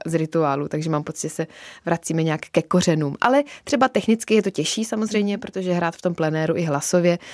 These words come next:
zase z toho malého prostoru davidského pak jakoby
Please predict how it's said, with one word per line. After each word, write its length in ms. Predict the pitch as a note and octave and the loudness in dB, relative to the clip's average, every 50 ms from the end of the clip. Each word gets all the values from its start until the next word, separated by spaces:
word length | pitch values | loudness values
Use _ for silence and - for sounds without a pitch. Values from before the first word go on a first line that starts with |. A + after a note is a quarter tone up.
| - - | -18 -10
zase 200 | - D#3+ - - | -8 -8 -6 -6
z 80 | E3+ - | -8 -4
toho 160 | - F3 E3+ D#3+ | -4 -4 -2 -2
malého 260 | D#3+ D#3 D#3+ E3+ F3 | -2 -2 -2 -4 -4
prostoru 440 | E3+ - D#3+ D#3+ - _ F3 E3 E3+ | -4 -6 -10 -10 -6 _ -4 -2 -2
davidského 520 | D#3+ D#3+ D#3+ E3 - - - - F3+ E3+ | -2 -2 -4 -4 -8 -8 -8 -6 -6 -6
pak 240 | - - D#3+ - - | -4 -6 -8 -6 -6
jakoby 360 | D#3 D#3 - D#3+ D#3 D#3+ D#3 | -8 -4 -4 -2 0 0 -2